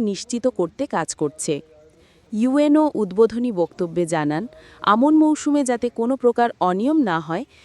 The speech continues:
সেই বিষয়ে প্রশাসন সতর্ক আছে। প্রকৃত কৃষকদের তালিকা অনুযায়ী ধান চাল সংগ্রহ নিশ্চিত করা হবে।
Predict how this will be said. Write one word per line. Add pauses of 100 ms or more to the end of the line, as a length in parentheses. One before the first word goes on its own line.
(160)
সেই
বিষয়ে
প্রশাসন (120)
সতর্ক
আছে। (680)
প্রকৃত (120)
কৃষকদের
তালিকা
অনুযায়ী (300)
ধান
চাল
সংগ্রহ
নিশ্চিত
করা
হবে।